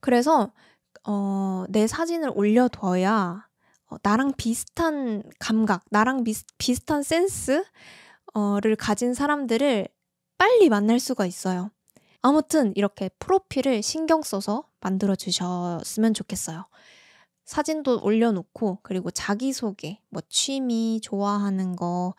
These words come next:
그런 거, 관심 있는 거, 그런 것들을 다 적어주세요.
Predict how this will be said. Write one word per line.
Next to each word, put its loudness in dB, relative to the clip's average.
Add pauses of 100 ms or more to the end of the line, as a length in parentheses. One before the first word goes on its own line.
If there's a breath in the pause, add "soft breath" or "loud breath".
(360 loud breath)
그런 -2
거, -6
관심 2
있는 0
거, -6
그런 -8
것들을 -4
다 -10 (100)
적어주세요. 0